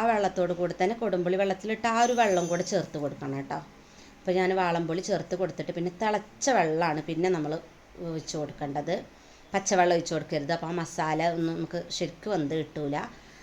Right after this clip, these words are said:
അപ്പോൾ എന്താ തിളച്ച വെള്ളം തന്നെ ഒഴിച്ചിട്ട് നമുക്ക് നന്നായിട്ടൊന്ന് തിളപ്പിച്ചെടുക്കാം. അപ്പോൾ ഞാൻ ഈ സമയത്ത് ഞാൻ കുറച്ച് കറിവേപ്പില കൂടെ ഇട്ട് കൊടുക്കും ട്ടോ.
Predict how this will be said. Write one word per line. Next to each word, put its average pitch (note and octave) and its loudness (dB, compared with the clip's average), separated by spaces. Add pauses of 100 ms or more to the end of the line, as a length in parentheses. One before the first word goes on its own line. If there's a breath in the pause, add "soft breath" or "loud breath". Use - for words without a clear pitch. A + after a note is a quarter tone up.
(160 loud breath)
അപ്പോൾ - -8
എന്താ D3+ -2 (580)
തിളച്ച E3+ -2 (140)
വെള്ളം D#3 4
തന്നെ D#3+ 2
ഒഴിച്ചിട്ട് D#3+ -8 (100)
നമുക്ക് F#3 -2
നന്നായിട്ടൊന്ന് F#3 0
തിളപ്പിച്ചെടുക്കാം. F3 -2 (440 loud breath)
അപ്പോൾ G3+ 0
ഞാൻ F#3 8 (100)
ഈ - -4 (140)
സമയത്ത് D#3 0 (140)
ഞാൻ D#3 0 (160)
കുറച്ച് A3+ -6
കറിവേപ്പില D3 -2
കൂടെ D3 -2
ഇട്ട് D3+ -8
കൊടുക്കും C#3 -6
ട്ടോ. D3 -2